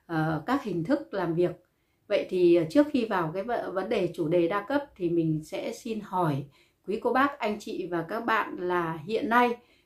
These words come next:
chúng ta đang kinh doanh, chúng ta cho là kinh doanh, đang là kinh doanh truyền thống thì truyền thống có bao nhiêu, ờ, bao nhiêu cái, bao nhiêu cấp? Các anh, các chị có thấy nó có cấp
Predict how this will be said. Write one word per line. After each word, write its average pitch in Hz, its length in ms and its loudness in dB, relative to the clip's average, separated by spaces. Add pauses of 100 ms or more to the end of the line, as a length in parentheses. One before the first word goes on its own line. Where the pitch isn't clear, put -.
chúng 202 240 -6
ta 226 280 4
đang 240 460 4
kinh 240 180 -2
doanh, 233 320 2 (160)
chúng 202 180 -12
ta 226 260 -2
cho 247 240 8
là 202 140 0
kinh 226 200 -6
doanh, 220 280 -2
đang 226 420 0
là 196 140 -4
kinh 220 200 -6
doanh 214 200 -4
truyền 170 180 -2
thống 175 260 -2 (480)
thì 185 360 0
truyền 175 200 0
thống 170 420 -4
có 185 440 0
bao 240 280 6
nhiêu, 220 480 0 (580)
ờ, 170 500 -6 (680)
bao 214 240 0
nhiêu 208 180 2
cái, 208 440 -2
bao 208 180 -2
nhiêu 208 140 -4
cấp? 294 180 2 (360)
Các 208 60 -6
anh, 202 140 -6
các 214 160 -4
chị - 160 -6
có 180 200 -4
thấy 196 180 -2
nó 220 100 -4
có 190 160 -2
cấp 311 180 4